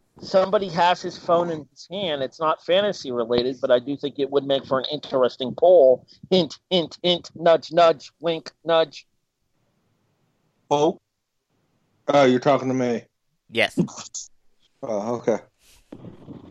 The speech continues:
Speaker 3: I'm playing
Speaker 1: Eric.
Speaker 3: Pokemon.
Speaker 1: Nice to see you're invested in the show tonight, Jason.
Speaker 2: Hey, Jason's gotta catch 'em all.
Speaker 3: I do what I can.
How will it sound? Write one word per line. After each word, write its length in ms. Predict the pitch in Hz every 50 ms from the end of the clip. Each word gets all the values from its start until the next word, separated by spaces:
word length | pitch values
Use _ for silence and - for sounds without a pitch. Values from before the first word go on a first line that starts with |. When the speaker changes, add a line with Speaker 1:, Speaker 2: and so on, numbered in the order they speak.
| - - - - - - - - - 160
Speaker 3:
I'm 140 | 160 160 156
playing 260 | 190 185 175 180 165
Speaker 1:
Eric. 280 | 160 156 151 147 143 - - -
Speaker 3:
Pokemon. 320 | - 123 120 113 117 117 120 _ _ _ - - - - - - - - - - - - - - - - - - - - _ _ - - - - - - - - - - - - - - - - - - - - - - - - - - - - - -
Speaker 1:
Nice 300 | 160 196 208 214 - -
to 80 | 214
see 180 | 190 - 226 208
you're 220 | 202 202 185 185
invested 480 | 180 170 - 175 165 160 - - 165 151
in 100 | 151 143
the 80 | 143
show 240 | - - - 139 131
tonight, 300 | 120 117 110 113 110 - _
Jason. 400 | 117 120 117 113 - 120 117 117 _ _ _ - - - - - - - 269 - - - - -
Speaker 2:
Hey, 320 | 233 247 302 320 277 175 135
Jason's 400 | - 165 180 208 - 214 202 180
gotta 220 | 156 185 196 208 196
catch 280 | - 196 190 196 -
'em 120 | 175 156 156
all. 320 | 175 190 190 170 170 170 - - - _ _ _ _ _ _ _ _ _ - - - _ _ _ -
Speaker 3:
I 80 | 123
do 200 | 127 131 143 156 160
what 100 | 160 156
I 60 | 151
can. 300 | 147 - 170 160 160